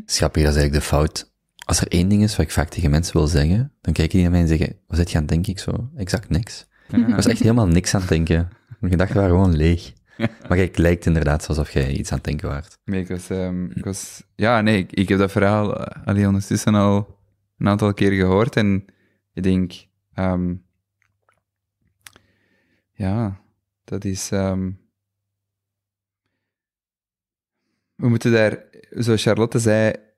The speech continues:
Speaker 2: ehm, minder taboe van maken. En, ehm,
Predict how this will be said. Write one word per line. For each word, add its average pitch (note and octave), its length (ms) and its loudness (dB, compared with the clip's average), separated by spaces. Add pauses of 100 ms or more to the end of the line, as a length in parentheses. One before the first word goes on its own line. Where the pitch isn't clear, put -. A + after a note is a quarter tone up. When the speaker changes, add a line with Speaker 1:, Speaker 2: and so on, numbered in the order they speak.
(180)
Speaker 2:
ehm, G2 420 0 (580)
minder B2 440 2
taboe G#2+ 320 0
van C3 140 2
maken. C#3 460 -2 (300)
En, G2+ 520 0 (280)
ehm, F#2+ 480 -4